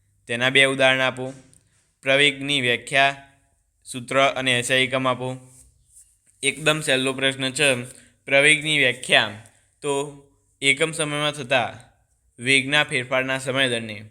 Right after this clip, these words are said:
પ્રવેગ કહે છે. તેનો એસ આઈ એકમ મીટર, અહીંયા હું લખી દઉં છું વિદ્યાર્થી મિત્રો, meter per second-ની બે ઘાત. બરાબર, એટલે કે અહીંયા તમે આમ પણ લખી શકો,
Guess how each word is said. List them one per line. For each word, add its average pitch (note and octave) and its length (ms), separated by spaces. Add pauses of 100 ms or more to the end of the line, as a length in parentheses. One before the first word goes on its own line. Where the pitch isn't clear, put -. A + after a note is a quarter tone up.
પ્રવેગ C#3+ 340
કહે A#2 320
છે. A2+ 100 (600)
તેનો C#3+ 200 (100)
એસ C#3+ 120
આઈ C#3+ 200
એકમ C#3+ 200 (520)
મીટર, B2+ 640 (680)
અહીંયા C3+ 260
હું C#3 120
લખી D3+ 220
દઉં B2+ 180
છું A#2+ 160
વિદ્યાર્થી A#2 320
મિત્રો, A#2+ 180 (800)
meter C3 420 (200)
per C3+ 160 (180)
second-ની B2+ 1500
બે A#2 100 (240)
ઘાત. G#2+ 300
બરાબર, D3 340 (760)
એટલે B2+ 240
કે C#3 60
અહીંયા C3+ 340
તમે C#3 220 (1500)
આમ C3 280
પણ D3 220
લખી C3+ 260
શકો, C3+ 220